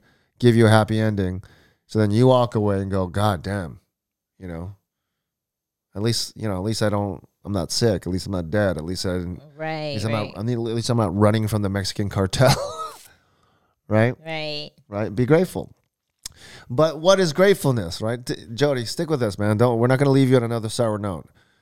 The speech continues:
Speaker 1: Gratefulness, all gratefulness is, stick with me. It's gonna sound like I'm ruining your life.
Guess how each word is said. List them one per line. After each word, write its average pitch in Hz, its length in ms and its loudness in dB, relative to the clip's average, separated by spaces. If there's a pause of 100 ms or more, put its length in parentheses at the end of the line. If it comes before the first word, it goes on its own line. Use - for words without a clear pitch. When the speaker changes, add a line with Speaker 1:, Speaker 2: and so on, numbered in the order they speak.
(320)
Speaker 1:
Gratefulness, 151 680 2
all 180 360 4
gratefulness 156 600 0
is, 120 580 4 (1080)
stick 127 280 -4
with 165 160 2
me. 131 180 2
It's 113 120 -8
gonna 113 140 2
sound 135 320 4
like 120 200 -2
I'm 113 200 -4
ruining 117 240 6
your 104 120 4
life. 98 240 2